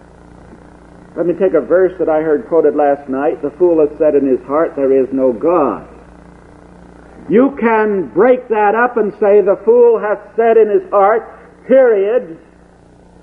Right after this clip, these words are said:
and say that simply refers to the fool's meditating. Then you can make a break and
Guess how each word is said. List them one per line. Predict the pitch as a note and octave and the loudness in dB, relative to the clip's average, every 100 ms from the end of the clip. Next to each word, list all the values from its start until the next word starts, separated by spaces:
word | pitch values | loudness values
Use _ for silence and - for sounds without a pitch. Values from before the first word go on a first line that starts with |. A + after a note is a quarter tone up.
| - | -4
and | A3 G#3 | -2 -2
say | - B3 A3+ | 2 2 2
that | A#3 A#3+ - | 0 -4 -4
simply | B3 A#3+ A#3+ A3 | -4 0 2 4
refers | G#3 G3 G#3 G#3+ A3+ A3 A3+ - | 4 0 0 0 2 4 2 0
to | G#3+ | 0
the | G#3 | 0
fool's | G#3+ A3 A3 G#3 - | 0 4 4 4 0
meditating. | G3+ A#3 G#3 - E3 D#3 G3 G#3 - - - _ - - - - - | -4 -2 -2 -2 0 0 -2 -6 -18 -20 -20 _ -20 -20 -20 -20 -4
Then | G#3 B3+ B3+ | 0 0 2
you | B3 B3 | 0 0
can | A3+ A3 | 0 2
make | A3 A3 | 0 0
a | G#3+ | 0
break | E3+ G#3+ B3 | 0 0 2
and | A#3+ G#3+ | 0 -4